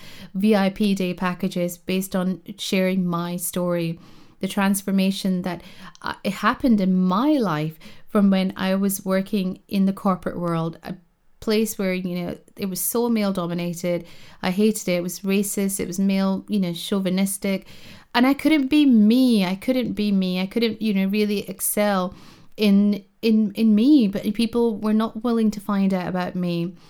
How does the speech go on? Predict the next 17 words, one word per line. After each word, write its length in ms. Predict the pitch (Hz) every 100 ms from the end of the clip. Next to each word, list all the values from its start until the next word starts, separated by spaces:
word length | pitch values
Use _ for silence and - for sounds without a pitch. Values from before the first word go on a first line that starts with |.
| - - _
And 460 | 214 208 208 208 202
I 100 | 208
really 340 | 202 214 233
couldn't, 540 | 233 - 226 208 202 196
you 100 | 214
know, 60 |
even 280 | 196 226 240
though 140 | 226 208
I 160 | 202
did 240 | 196 214 208
some 160 | 214
amazing 500 | 202 202 202 214 208
work, 360 | 185 190 214 -
I 140 | - 196
really 380 | 202 208 208 -
felt 260 | - 208 202
that 200 | 208 202